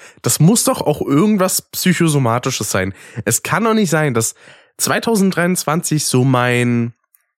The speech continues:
kränkestes Jahr war, was dann sowas wie Schnupfen angeht. Ich hatte Corona und Mandelentzündung und sonst was. Also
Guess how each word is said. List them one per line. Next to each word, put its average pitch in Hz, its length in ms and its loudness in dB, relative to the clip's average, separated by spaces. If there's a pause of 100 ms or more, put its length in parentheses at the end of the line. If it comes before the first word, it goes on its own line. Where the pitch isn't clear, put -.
(540)
kränkestes - 840 -2
Jahr 127 400 0
war, 104 360 0 (300)
was 123 140 -4
dann 120 120 0
sowas 120 280 0
wie 127 40 2
Schnupfen 123 460 -2
angeht. 113 400 0
Ich - 80 -4
hatte 131 180 -4
Corona 110 680 2
und 110 380 0 (640)
Mandelentzündung 143 1040 2
und 139 160 4
sonst 131 460 0
was. 110 300 -2
Also 135 300 0